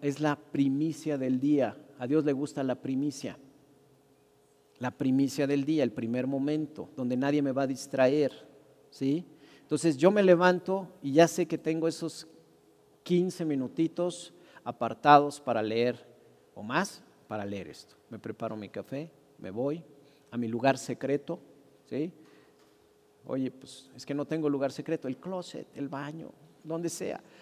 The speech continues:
Busca un lugar ahí donde estés cómoda y entonces ahí te metes, ¿sí? Y puede ser a través del devocional como herramienta, porque el devocional trae la lectura de lo que vas a, del,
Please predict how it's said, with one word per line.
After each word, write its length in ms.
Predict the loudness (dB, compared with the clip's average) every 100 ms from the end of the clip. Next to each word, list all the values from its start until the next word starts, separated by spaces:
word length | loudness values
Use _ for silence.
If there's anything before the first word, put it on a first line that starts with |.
| -20 -20 _ -2
Busca 280 | 0 2
un 140 | 0 2
lugar 360 | 4 4 4
ahí 160 | 4 0
donde 240 | 0 -2
estés 320 | -4 -4 -6 -4
cómoda 440 | -2 -2 -6 -14 -20 -20 _ _ _ _
y 120 | 0 2
entonces 480 | 2 0 -2 0
ahí 160 | 2 2
te 120 | 2
metes, 500 | -2 -4 -8 -18 -20 -20 -16
¿sí? 280 | -4 -2 -2 -6 -20 -20 -20 -20 -2
Y 340 | 2 4 4 -2 -16 -20 -20 -20 -2
puede 220 | 10 10
ser 200 | 10 8
a 100 | 4
través 380 | 2 -4 -2 -4
del 120 | -4
devocional 680 | -4 -6 -8 -10 -10 -10 -12 -18 _ -14
como 200 | -10 -8
herramienta, 640 | -6 -6 -6 -10 -14 -16 -20 -20 -20 _ -14
porque 220 | -8 -6
el 60 |
devocional 480 | -4 -6 -6 -6 -6
trae 180 | -4 -2
la 120 | 0
lectura 560 | -2 -4 -2 0 0 -4 -16 -16
de 120 | -12
lo 120 | -10
que 100 | -10
vas 240 | -10 -10 -12
a, 180 | -14 -16 _
del, 280 | -16 -16